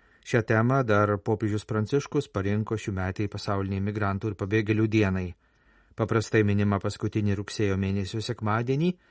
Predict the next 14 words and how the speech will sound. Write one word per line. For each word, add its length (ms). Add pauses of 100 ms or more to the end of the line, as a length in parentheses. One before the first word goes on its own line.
(300)
šiais 280
metais 480
ji 160
bus 180
minima 440 (480)
per 160
misionierių 800 (120)
jubiliejų, 600 (380)
vyksiantį 600
Romoje 480
spalio 540 (400)
ketvirtąją, 760
penktąją 600
dienomis. 640